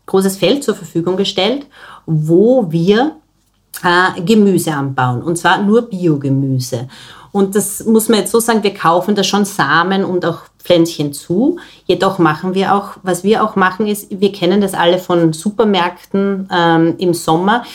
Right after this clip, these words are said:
da werden ja zum Beispiel auch Tomatenpflänzchen und sowas angeboten. Werden die jetzt von normalen Kunden für ihre Gärten nicht, ähm, nicht genutzt und nicht gekauft, stehen die auch immer im Supermarkt und werden dort zum Teil, äh, gehen ein. Die retten wir,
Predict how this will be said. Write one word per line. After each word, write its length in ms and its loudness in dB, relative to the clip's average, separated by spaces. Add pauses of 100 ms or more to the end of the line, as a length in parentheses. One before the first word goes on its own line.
(140)
da 100 -2
werden 120 2
ja 40 0
zum 140 -6
Beispiel 220 0
auch 80 -6
Tomatenpflänzchen 1080 0
und 120 0
sowas 200 -6
angeboten. 720 -4 (580)
Werden 320 2
die 100 0
jetzt 360 -2
von 400 4 (440)
normalen 500 2
Kunden 420 -2
für 140 -4
ihre 180 -2
Gärten 480 0
nicht, 480 0
ähm, 560 4
nicht 220 -4
genutzt 400 2
und 60 4
nicht 180 0
gekauft, 560 0 (400)
stehen 260 2
die 140 2
auch 180 2
immer 140 2
im 60 2
Supermarkt 680 0
und 220 -2
werden 280 2
dort 500 -2 (160)
zum 240 -2
Teil, 440 2
äh, 200 2
gehen 260 0
ein. 460 -4 (640)
Die 160 6
retten 420 0
wir, 400 2